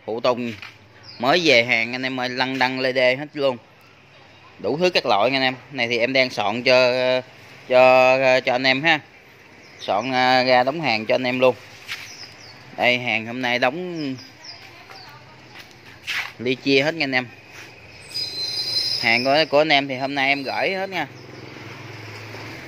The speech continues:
Đây, đang đóng hàng cho anh em đủ thứ các loại. Thì, ờ, tình hình là máy, ờ, cắt cỏ bãi là lúc này, ờ, đang khó nha anh em. Không có ra hàng được ha. Cho nên đó là em, ờm,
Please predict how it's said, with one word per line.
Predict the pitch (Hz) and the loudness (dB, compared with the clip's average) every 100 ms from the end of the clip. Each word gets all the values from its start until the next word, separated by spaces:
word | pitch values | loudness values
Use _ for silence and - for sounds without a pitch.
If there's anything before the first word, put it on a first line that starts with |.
| - - - - - - - - - - - | -16 -16 -16 -16 -16 -16 -16 -14 -10 -10 -4
Đây, | 117 120 | 0 2
đang | 123 123 127 | 4 4 2
đóng | 139 | 0
hàng | 156 117 110 | 0 0 2
cho | 120 | 0
anh | |
em | 127 123 | 2 2
đủ | 113 120 156 | 2 2 2
thứ | 160 | 2
các | 165 113 | 0 2
loại. | 101 113 - - - - - - | 2 2 -2 -16 -20 -20 -20 -6
Thì, | 117 120 | 0 4
ờ, | 127 | 4
tình | 127 127 | 4 0
hình | 135 127 131 | -2 -2 0
là | 120 123 | 0 0
máy, | 135 147 190 214 | -4 -4 -4 -4
ờ, | 185 151 | -4 -4
cắt | 143 - | -6 -6
cỏ | 113 113 143 | 0 2 2
bãi | 92 101 185 | 0 0 0
là | 190 | 0
lúc | 127 160 | 0 -2
này, | 165 120 117 117 | -2 -2 0 -2
ờ, | 113 113 117 113 113 113 113 | 0 0 0 0 0 0 0
đang | 120 135 143 131 127 - - | 2 2 0 -10 -16 -18 -6
khó | 160 165 202 | 2 4 4
nha | 226 | 2
anh | 165 | 0
em. | 139 - - - - - | -2 -4 -20 -20 -14 -10
Không | 143 | -6
có | 156 | -4
ra | 170 143 | -2 -2
hàng | 143 120 113 | 0 -6 -6
được | 113 117 | -8 -6
ha. | 170 160 - - - - | -4 -4 -6 -20 -20 -12
Cho | 127 | -8
nên | 139 139 | -6 -4
đó | 151 | -2
là | 160 123 120 | 0 2 2
em, | 131 139 | 0 -2
ờm, | 139 135 135 135 | -4 -2 -2 -6